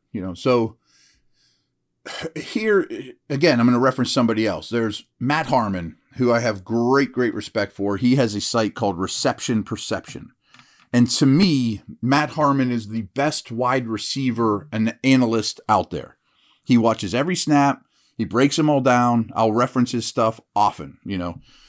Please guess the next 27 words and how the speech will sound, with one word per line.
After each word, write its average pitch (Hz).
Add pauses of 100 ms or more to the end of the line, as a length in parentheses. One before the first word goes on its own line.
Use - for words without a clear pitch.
(380)
And 123 (160)
so 165
Matt 226
knows 190
his 147
stuff. - (1040)
Specialist - (100)
in 120
wide 113
receivers. - (600)
So 156
in 151
the 139
dynasty 220
community, 113 (580)
Matt 135
Harmon 143
just 123
put 127
out 120
his 113
list 104
of 101 (460)
who 220
are 190
the 135
top -